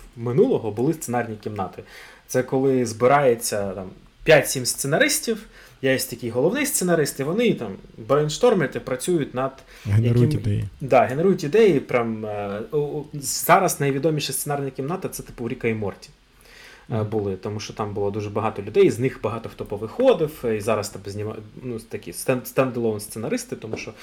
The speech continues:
Speaker 1: вони навчились працювати в таких, в таких сценарних кімнатах. А от останні роки це почало пропадати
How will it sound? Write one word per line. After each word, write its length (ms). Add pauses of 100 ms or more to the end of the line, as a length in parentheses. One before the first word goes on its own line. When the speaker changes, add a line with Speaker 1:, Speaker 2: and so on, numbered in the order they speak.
(200)
Speaker 1:
вони 120
навчились 400
працювати 480
в 40
таких, 280 (520)
в 40
таких 260
сценарних 420
кімнатах. 400 (140)
А 360
от 120
останні 340
роки 280 (220)
це 160
почало 400
пропадати 540